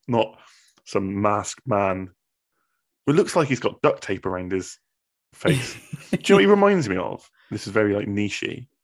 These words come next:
Speaker 1: Tra-, uh, time travel film. Um, Time Crimes?
Speaker 2: Oh, all day. All day.
Speaker 1: <laughs>
Speaker 2: That is
Speaker 1: Yeah.
Speaker 2: him. Yeah. Yeah, exactly. That mask. They've used the same mask.
Speaker 1: But yeah, I thought maybe, come on,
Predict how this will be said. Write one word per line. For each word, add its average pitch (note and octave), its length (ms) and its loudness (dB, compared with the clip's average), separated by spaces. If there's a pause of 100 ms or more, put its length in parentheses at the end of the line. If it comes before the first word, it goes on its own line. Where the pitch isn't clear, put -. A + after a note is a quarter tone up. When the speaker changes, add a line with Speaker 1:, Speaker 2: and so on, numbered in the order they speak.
(280)
Speaker 1:
Tra-, - 160 -4
uh, A#2+ 100 -2
time C3+ 240 0
travel F#2 220 0
film. F2+ 340 -8 (140)
Um, G2 480 -4 (540)
Time A#2 200 0
Crimes? C#3+ 460 -2 (260)
Speaker 2:
Oh, C#3 120 2
all D3 240 2
day. A2+ 280 0 (340)
All D#3+ 240 6
day. A2 340 0
Speaker 1:
<laughs> - 1000 -20
Speaker 2:
That D3 160 0
is D#3+ 100 4
Speaker 1:
Yeah. - 60 0
Speaker 2:
him. A#2+ 240 0 (200)
Yeah. A#2+ 240 2 (580)
Yeah, B2 220 0 (160)
exactly. B2 500 -2
That B2 180 -2
mask. C#3 320 0
They've C3 160 2
used F3 200 2
the C3 60 0
same G#2+ 220 0
mask. C3+ 340 -2 (460)
Speaker 1:
But D3 120 10
yeah, - 160 10
I A#2 80 6
thought - 320 2
maybe, G2+ 500 0 (160)
come F#2 160 -2
on, F2 160 -2